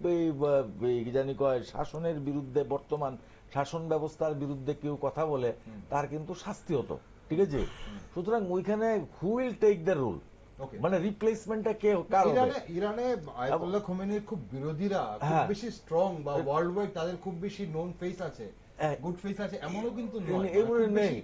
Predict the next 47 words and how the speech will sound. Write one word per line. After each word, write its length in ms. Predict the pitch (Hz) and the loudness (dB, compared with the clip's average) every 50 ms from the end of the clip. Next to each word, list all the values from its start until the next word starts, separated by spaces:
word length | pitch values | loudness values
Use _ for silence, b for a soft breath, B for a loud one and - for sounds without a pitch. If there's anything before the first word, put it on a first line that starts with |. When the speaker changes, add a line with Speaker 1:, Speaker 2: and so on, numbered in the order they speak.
| - | -2
Speaker 1:
কারণ 220 | - 214 233 233 208 | 0 0 2 2 2
কি, 60 | 220 | 2
Speaker 2:
নেই। 140 | 220 214 208 | 4 4 6
Speaker 1:
এগুলো 240 | 208 208 214 202 - - - - - | 6 6 4 4 2 -2 -10 -16 -12
সবটা, 380 | - - - 240 240 - - 214 | -6 2 4 4 4 4 0 0
সবটাকে 380 | 208 233 196 - 240 220 220 196 | 0 0 0 0 2 2 2 2
ধ্বংস 260 | 196 208 202 - 185 | 2 0 0 0 -2
করে 220 | 156 147 131 123 | -2 0 -2 0
দিয়েছে। 260 | 107 113 104 85 98 | 0 -2 -2 -4 -4
সুতরাং 340 | 117 156 151 185 214 214 202 202 B B B B B B B B B B B 95 | -8 -6 0 0 0 0 0 -4 B B B B B B B B B B B 0
রেজিম 460 | 110 123 151 175 175 220 247 247 202 | 2 4 4 4 4 2 0 0 2
চেঞ্জের 380 | 233 240 240 233 233 247 240 | 2 2 2 4 4 2 4
কথা 260 | 220 233 220 240 233 226 | 2 2 4 4 4 4
বলছে 480 | 180 156 160 220 233 214 - 226 233 | 2 4 4 4 4 4 4 4 4
ওনারা, 340 | 202 170 139 117 90 69 - - 98 | 4 4 2 0 0 -2 -4 -2 -2
রেজিম 280 | 139 147 165 196 196 170 | 0 2 2 2 2 2
চেঞ্জ 380 | 180 196 196 196 180 - 151 - | 2 2 2 2 0 -4 -4 -2
কখন 280 | 190 190 175 190 185 175 - - | -2 -2 0 -2 -4 -6 -8 -6
কি 80 | 190 202 | -4 0
Speaker 2:
But 40 | |
Speaker 1:
করে 100 | - 202 | 2 2
Speaker 2:
who 60 | 196 180 | 4 4
Speaker 1:
হবে? 100 | 190 214 | 2 2
Speaker 2:
will 100 | 214 - | 2 0
take 100 | 208 196 | -2 -4
the 80 | 175 | -2
Speaker 1:
শুনতে 200 | 202 202 202 220 | -2 2 2 4
Speaker 2:
charge? 140 | 202 208 196 | 4 4 2
Speaker 1:
পাচ্ছি 200 | 202 - 196 202 | 0 0 -2 2
যে 240 | 180 202 196 190 185 | 4 4 6 6 4
এদিক 220 | 175 175 175 - | 2 0 -4 -2
সেদিকে 260 | - 185 175 180 175 | -4 -2 -2 0 0
অনেকে 280 | 180 175 170 170 170 165 | 0 0 0 0 0 0
যারা 180 | 156 165 160 156 | 0 0 0 0
বাইরে 300 | 143 139 135 143 156 156 | 0 0 0 2 2 0
আছে, 300 | 160 156 147 156 143 - - | 0 0 0 -2 -2 -2 -4
Speaker 2:
হুম। 420 | 98 95 87 80 - - - 95 104 | -12 -16 -16 -16 -18 -16 -8 -2 2
Speaker 1:
they 100 | 139 151 | 2 2
are 160 | 160 160 - 160 | 2 0 0 -2
supporting, 380 | 160 143 165 175 170 143 117 101 - | -2 0 2 2 2 2 0 0 0
they 100 | 123 139 160 | 2 2 4
are 120 | 170 165 170 | 4 2 2
also, 440 | 190 180 180 196 190 - - - 104 | 0 0 0 0 -2 -2 -2 -2 2
they 120 | 117 139 | 2 4
are 80 | 147 165 185 | 4 4 2
also 160 | 165 175 214 202 - | 2 0 0 2 2
condemning 500 | 214 214 214 220 226 226 233 226 196 156 | 0 2 4 4 4 4 4 2 0 0